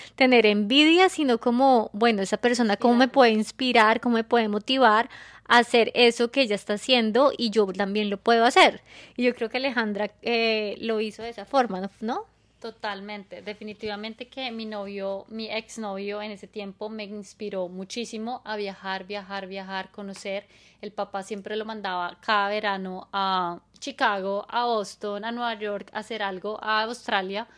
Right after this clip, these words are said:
Speaker 2: Entonces yo dije como, "Yo quiero también hacerlo. De pronto no tengo como todos los medios, pero voy a logla-, lograrlo por mi parte".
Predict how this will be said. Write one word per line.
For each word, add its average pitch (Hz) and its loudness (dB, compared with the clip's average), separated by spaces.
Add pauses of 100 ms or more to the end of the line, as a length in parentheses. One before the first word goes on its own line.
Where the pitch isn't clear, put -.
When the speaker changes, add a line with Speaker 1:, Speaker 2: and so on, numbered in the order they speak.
(340)
Speaker 2:
Entonces 240 -8
yo 262 -2
dije 262 -4
como, 254 -8
"Yo 202 -10
quiero 220 -2
también 208 -6 (300)
hacerlo. 196 -6
De 214 -6
pronto 202 -6
no 196 -10
tengo 214 -6
como 240 -6
todos 190 -4
los 202 -10
medios, 214 -8 (340)
pero 226 0
voy 190 -2
a 190 -4
logla-, 226 0
lograrlo 220 -2 (180)
por 208 2
mi 202 -6
parte". - -4